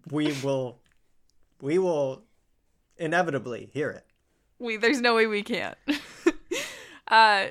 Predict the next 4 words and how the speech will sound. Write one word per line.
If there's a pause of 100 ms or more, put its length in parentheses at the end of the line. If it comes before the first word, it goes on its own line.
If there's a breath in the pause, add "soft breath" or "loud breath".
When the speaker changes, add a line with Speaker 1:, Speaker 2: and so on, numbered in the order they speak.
(140)
Speaker 2:
so, (760)
speaking
of, (140)
uh,